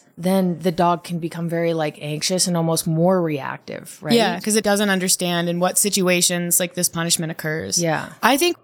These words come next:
Speaker 2: I can count, it's less than ten times that I've actually used the shock feature on that collar.
Speaker 1: Yeah.
Speaker 2: I am really wary of that.
Speaker 1: I used it once and it was horrible. I hate punishing Rue in
Speaker 2: Yeah.
Speaker 1: any way.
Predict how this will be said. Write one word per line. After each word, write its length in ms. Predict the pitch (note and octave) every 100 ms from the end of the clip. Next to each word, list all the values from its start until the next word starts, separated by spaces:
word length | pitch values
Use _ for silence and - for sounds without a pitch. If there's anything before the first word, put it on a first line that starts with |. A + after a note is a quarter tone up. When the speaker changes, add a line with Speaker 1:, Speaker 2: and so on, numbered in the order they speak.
| -
Speaker 2:
I 160 | A3+ A#3
can 140 | B3
count, 340 | G#3+ G3+ F#3 -
it's 140 | A3 G#3
less 260 | G#3 G#3+
than 160 | A3 G#3
ten 240 | F#3+ F#3+
times 520 | F#3 E3 E3+ A#3 C4 - - - -
that 100 | G3+
I've 80 |
actually 300 | G3 G3 G#3
used 480 | F#3+ F3+ F3 F3+ -
the 260 | E3+ D#3+ D#3
shock 340 | - D#3+ D3+
feature 300 | - D3+ D#3
on 120 | C#3+ C#3+
that 160 | F#2+
collar. 360 | - F#2 E2+ F2 -
Speaker 1:
Yeah. 260 | E3+ D3 - _ _ _ -
Speaker 2:
I 120 | E3+
am 200 | E3+ D#3+
really 300 | E3+ F3 E3
wary 360 | D#3 D3 C#3
of 80 | C#3
that. 40 | -
Speaker 1:
I 80 | G#3
used 280 | A3 A#3+ A#3+
it 140 | G3+
once 440 | D#3+ E3 D#3+ D3
and 120 | E3 E3
it 80 |
was 180 | D#3 D#3+
horrible. 480 | - - D#3 D3+ C3
I 140 | D3+
hate 360 | D#3+ E3 D#3+ -
punishing 480 | - D#3+ D3 E3 D#3+
Rue 220 | D3 C#3
in 100 | D3+
Speaker 2:
Yeah. 80 | D3+
Speaker 1:
any 200 | D#3+ E3
way. 300 | D#3+ D3 C#3